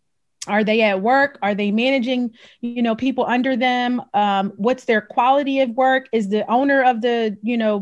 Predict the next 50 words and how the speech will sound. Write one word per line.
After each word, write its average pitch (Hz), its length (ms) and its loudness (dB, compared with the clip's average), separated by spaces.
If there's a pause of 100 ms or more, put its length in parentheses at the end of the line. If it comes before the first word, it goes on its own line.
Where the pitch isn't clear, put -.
project 233 580 0
there? 233 360 2
Can 233 200 -2
you 214 80 0
say 240 300 -2
to 240 100 -6
them, 226 200 -2
"Hey, 240 540 0 (240)
you 240 80 -2
know, 233 80 0
I'm 220 100 0
s-, - 400 -6
I'm 220 100 0
sorry 254 380 2
to 233 100 -2
interrupt, 226 640 0
but 214 260 0 (280)
I 196 80 0
really, 269 340 0
really, 269 220 2
really 254 200 2
need 233 160 2
a 220 60 2
roofer. 220 480 0
I 185 100 2
saw 233 220 0
your 233 160 2
guys 220 260 0
on 220 120 0
the 220 60 0
roof. 247 300 -2
Do 214 100 -6
you 226 100 2
mind 214 280 0
sharing 220 300 -4
your 208 80 -2
contact 339 420 -2
information?" 202 580 -4
Never 277 300 0
has 233 220 0
there 214 160 -2
been 202 160 -4
a 190 80 -6
time 185 380 -6
where, 180 420 -4 (340)
um, 180 300 -4
someone 208 340 0
hasn't 190 380 0
shared 196 640 -4
or, 175 420 -4